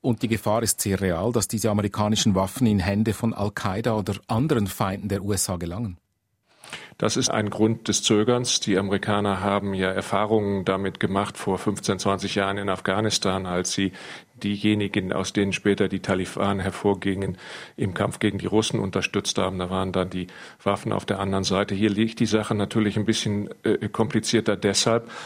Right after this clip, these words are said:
Speaker 2: weil dieser Krieg ja schon hunderttausend Tote gefordert hat und die andere Seite derer, die die Waffenlieferungen befürwortet, sagt natürlich,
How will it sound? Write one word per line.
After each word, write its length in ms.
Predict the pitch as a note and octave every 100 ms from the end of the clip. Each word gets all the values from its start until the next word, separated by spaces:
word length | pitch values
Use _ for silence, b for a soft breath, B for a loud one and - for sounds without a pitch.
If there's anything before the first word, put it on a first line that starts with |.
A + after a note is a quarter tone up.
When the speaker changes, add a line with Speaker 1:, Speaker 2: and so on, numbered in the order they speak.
| B -
Speaker 2:
weil 240 | G2 G#2
dieser 280 | G2+ G2+ G2+
Krieg 260 | - A2+
ja 80 | -
schon 180 | - G2+
hunderttausend 640 | A#2 A2+ G#2+ G#2 G#2 G2+
Tote 280 | G#2+ G#2 G2+
gefordert 560 | G2+ - A#2+ A#2 G2+ G2+
hat 180 | G2
und 100 | F#2
die 240 | F#2+ F#2+ G2
andere 320 | G2+ G2+ G2+
Seite 340 | F#2 G2 G2+
derer, 420 | F2+ G2 G#2+ G#2 G2+
die 200 | G2 G2
die 160 | F#2
Waffenlieferungen 1000 | G#2 - G#2 G#2 G2 - G#2 G2+ G2 F#2+
befürwortet, 760 | F2+ - - B2 G2 G2 G2+ F#2+
sagt 340 | F#2+ F#2+ -
natürlich, 540 | G#2 G2 G2+ G2 F#2